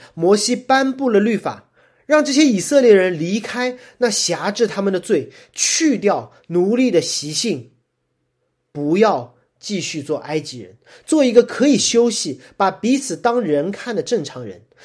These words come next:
所以律法的产生，首先在提醒大家：我们的生活环境不正常，我们很糟糕。为什么我们需要六点起床抢菜？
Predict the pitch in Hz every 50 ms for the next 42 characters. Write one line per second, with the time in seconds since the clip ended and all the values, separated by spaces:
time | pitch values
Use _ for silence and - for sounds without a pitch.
0 | - - - - 302 277 247 233 254 311 311 294 269 202 - 202 180 185 214 214
1 | - - 190 147 135 143 135 - 214 214 214 208 - - - - - - - 220
2 | 196 185 190 - - 277 277 269 262 262 240 185 - - - 220 247 240 254 208
3 | 180 175 180 180 165 185 180 180 175 - - - - 202 208 208 196 185 170 170
4 | 180 190 220 233 214 208 - - 240 240 233 - 214 196 185 190 - 127 120 143
5 | 156 156 208 190 143 127 - - _ _ _ - 151 151 143 151 185 196 - 262
6 | 226 160 135 127 - - - 98 101 _ _ _ _ _ _ _ _ _ _ _
7 | _ _ - 180 190 190 175 165 156 156 156 160 180 214 214 - _ _ _ _
8 | _ _ _ - - 185 180 151 135 127 123 113 - 175 160 151 151 139 - 127
9 | 127 131 143 139 _ _ _ _ _ _ _ _ _ _ _ _ _ _ _ _
10 | _ _ _ _ _ _ _ _ _ _ _ _ _ _ _ _ _ - 240 240
11 | 220 226 208 180 165 156 151 147 - - 180 170 165 180 190 175 165 160 156 151
12 | 160 156 - 139 123 139 143 151 151 - 127 110 110 - - 156 120 - _